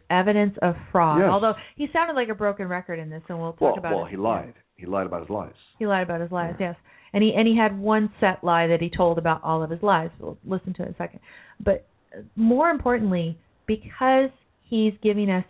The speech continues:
Speaker 1: evidence of fraud.
Speaker 2: Yes, absolutely right. It is absolute
Speaker 1: We
Speaker 2: fraud.
Speaker 1: were defrauded.
Speaker 2: Yes.
Speaker 1: Anything that was put over on the American people by fraud should be undone. So this should be a reason that we don't have Obamacare.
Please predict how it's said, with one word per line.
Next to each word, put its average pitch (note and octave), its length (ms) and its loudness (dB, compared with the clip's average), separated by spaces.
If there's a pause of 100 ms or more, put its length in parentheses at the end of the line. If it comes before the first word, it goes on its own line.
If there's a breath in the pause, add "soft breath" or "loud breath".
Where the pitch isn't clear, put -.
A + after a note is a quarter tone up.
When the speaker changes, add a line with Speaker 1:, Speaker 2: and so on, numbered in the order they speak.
Speaker 1:
evidence F3+ 460 -2 (100)
of E3+ 180 -2 (200)
fraud. D#3 520 0 (160)
Speaker 2:
Yes, C3 280 0 (220)
absolutely G2 340 -2
right. C3 300 2
It F2+ 120 0
is F2+ 120 4 (140)
absolute A#2 500 0
Speaker 1:
We C4+ 140 4
Speaker 2:
fraud. D4 100 4
Speaker 1:
were D4+ 140 4
defrauded. G3 880 -4 (200)
Speaker 2:
Yes. B2+ 180 -4
Speaker 1:
Anything D#4 520 -2
that C4+ 80 -4
was A3+ 140 -2 (100)
put B3 140 0
over A3 260 2
on G#3 80 2
the G3+ 80 0
American G3 380 2
people G3 300 -6
by E3+ 300 0 (200)
fraud F#3 320 4 (100)
should F3+ 160 -4
be E3 220 -6
undone. F3 520 0
So G3 60 -6
this G3+ 180 0
should A3+ 120 -4
be G#3 100 0
a F#3 80 0
reason F#3+ 400 0
that F3 100 0
we F#3 120 -2
don't F3 120 2
have E3+ 120 0
Obamacare. G3 480 2